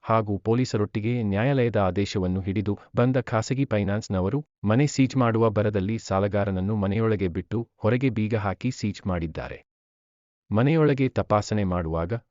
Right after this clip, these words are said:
ಒಳಗಿದ್ದ ವ್ಯಕ್ತಿಯನ್ನು ಗಮನಿಸದ ಫೈನಾನ್ಸ್ ಕಂಪನಿಯವರು ಹೊರಗೆ ಬಂದು ಬಾಗಿಲಿಗೆ ಬೀಗ ಜಡಿದು ಮುದ್ರೆ ಹಾಕಿ ಸೀಜ್ ಮಾಡಿ ಬಾಗಿಲಿಗೆ ನೋಟಿಸ್ ಅಂಟಿಸಿದ್ದರು. ಸಾಲಗಾರ ಅರುಣ್ ಕುಮಾರ್ ಅವರನ್ನು ಮನೆಯೊಳಗೆ ಬಿಟ್ಟು ಸೀಜ್ ಮಾಡಿರುವ ವಿಚಾರ ತಿಳಿಯುತ್ತಿದ್ದಂತೆ ಸುತ್ತಮುತ್ತಲಿನ ನಾಗರಿಕರು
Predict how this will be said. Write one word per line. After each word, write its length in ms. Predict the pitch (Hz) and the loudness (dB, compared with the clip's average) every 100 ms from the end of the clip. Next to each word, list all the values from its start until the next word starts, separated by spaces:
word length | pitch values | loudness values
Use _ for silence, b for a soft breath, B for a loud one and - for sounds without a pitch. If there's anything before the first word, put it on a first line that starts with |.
| 90 | 0
ಒಳಗಿದ್ದ 380 | 101 113 104 | 0 0 -2
ವ್ಯಕ್ತಿಯನ್ನು 600 | 104 87 85 - 110 110 | -2 -2 -4 -2 0 0
ಗಮನಿಸದ 500 | 98 98 104 - 98 | 0 0 -2 -2 -4
ಫೈನಾನ್ಸ್ 500 | 101 101 104 117 131 | -4 -2 0 0 -2
ಕಂಪನಿಯವರು 680 | - 107 101 90 87 85 117 _ | -4 -2 -2 -2 -2 -2 -6 _
ಹೊರಗೆ 320 | - 127 143 | 2 2 2
ಬಂದು 260 | 117 107 107 | 2 0 0
ಬಾಗಿಲಿಗೆ 540 | 95 92 98 92 107 | 0 0 -2 -2 -4
ಬೀಗ 260 | 104 107 107 | -2 -2 0
ಜಡಿದು 420 | 101 90 85 87 - | -2 -2 -2 -6 -4
ಮುದ್ರೆ 280 | 98 101 127 | -4 0 0
ಹಾಕಿ 340 | 120 113 127 131 | 0 -2 -2 -2
ಸೀಜ್ 360 | - 101 - | -2 -4 -2
ಮಾಡಿ 340 | 87 90 143 - | -4 -2 -4 -4
ಬಾಗಿಲಿಗೆ 480 | 85 95 113 107 104 | 0 0 2 0 0
ನೋಟಿಸ್ 400 | 92 101 139 - | -2 -2 -2 -2
ಅಂಟಿಸಿದ್ದರು. 600 | 90 - - 76 - - _ _ _ _ _ _ _ _ | -4 -6 -10 -10 -12 -16 _ _ _ _ _ _ _ _
ಸಾಲಗಾರ 500 | - 123 139 131 131 | -2 2 4 4 2
ಅರುಣ್ 320 | 143 123 135 127 | 2 2 2 2
ಕುಮಾರ್ 300 | 120 120 - | 0 0 0
ಅವರನ್ನು 340 | 120 117 110 | 0 2 2
ಮನೆಯೊಳಗೆ 580 | 110 104 120 135 123 110 | 2 2 4 4 2 2
ಬಿಟ್ಟು 440 | 95 90 - 123 135 | 0 -2 -4 -4 -4
ಸೀಜ್ 320 | - 143 - | -2 -2 0
ಮಾಡಿರುವ 420 | 104 101 104 95 | -2 0 0 0
ವಿಚಾರ 380 | 92 98 113 110 | 0 -2 0 0
ತಿಳಿಯುತ್ತಿದ್ದಂತೆ 840 | 113 110 110 - 82 85 82 76 - _ | -2 -2 -2 -4 -4 -4 -4 -8 -12 _
ಸುತ್ತಮುತ್ತಲಿನ 640 | - 131 139 123 117 113 107 | -8 -2 -2 0 0 2 0
ನಾಗರಿಕರು 680 | 95 95 95 95 101 104 | 0 -2 -2 -2 -2 -4